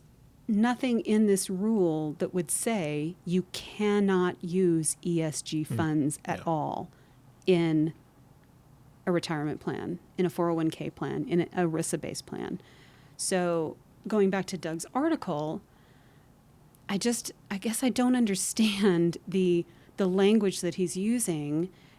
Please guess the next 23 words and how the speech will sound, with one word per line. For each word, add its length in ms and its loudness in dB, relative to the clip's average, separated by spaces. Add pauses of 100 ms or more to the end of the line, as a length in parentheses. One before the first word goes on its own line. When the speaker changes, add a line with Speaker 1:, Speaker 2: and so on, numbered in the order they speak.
(120)
Speaker 1:
and 720 -2 (540)
why, 840 -2 (1900)
I, 100 -4 (220)
I, 200 0
I 60 2
don't 160 8
understand 420 6
why, 380 2 (100)
<laughs> 100 -10
I 80 12 (220)
guess 500 0
is 180 -4
my 100 -2
point. 340 0 (380)
Why 200 2
would 180 4
you 80 0
say 300 -2
it's 180 -4
gonna 220 4
be 180 4
illegal? 580 0 (340)
You, 180 -2